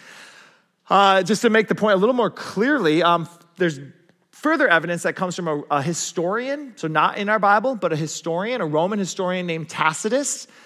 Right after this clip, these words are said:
Uh, Tacitus was twenty or thirty years or so after Jesus.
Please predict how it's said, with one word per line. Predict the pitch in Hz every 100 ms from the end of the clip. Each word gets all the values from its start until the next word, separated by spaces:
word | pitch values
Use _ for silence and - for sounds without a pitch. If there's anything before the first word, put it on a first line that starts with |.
| - - 135
Uh, | 151
Tacitus | 170 202 196 202 190 -
was | 180 175 175 165 - - -
twenty | - 180 185 185 180
or | 170
thirty | 151 170 170
years | 165 170 156
or | 156
so | 170 160
after | 160 170 - 151
Jesus. | 151 220 247 247 -